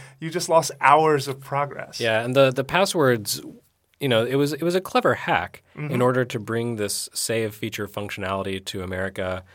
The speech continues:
Speaker 2: without the expense of a battery, because that was, I'm sure, very expensive back then, and so only Zelda got one initially. It took years for us to see another battery game.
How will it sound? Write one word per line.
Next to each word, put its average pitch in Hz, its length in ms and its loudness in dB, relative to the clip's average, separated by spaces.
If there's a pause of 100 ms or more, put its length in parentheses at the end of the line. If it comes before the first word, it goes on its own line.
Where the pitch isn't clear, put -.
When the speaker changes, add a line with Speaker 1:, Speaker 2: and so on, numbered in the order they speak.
(280)
Speaker 2:
without 101 540 0
the 98 160 -8
expense 107 400 -6
of 92 80 -10
a 87 60 -8
battery, 95 400 -4
because 90 260 -14
that 98 160 -4
was, 85 220 -10
I'm 87 120 -14
sure, 113 300 -4
very 107 420 0
expensive 92 380 -12
back 87 220 -12
then, 87 160 -12
and 90 120 -14
so 98 220 -8
only 107 240 -2
Zelda 98 300 0
got 90 200 -6
one 87 160 -8
initially. 87 520 -12
It 95 100 -14
took - 220 -12
years 95 280 -4
for - 140 -12
us 85 120 -10
to 87 100 -14
see - 160 -10
another 87 240 -8
battery 85 340 -10
game. 82 320 -16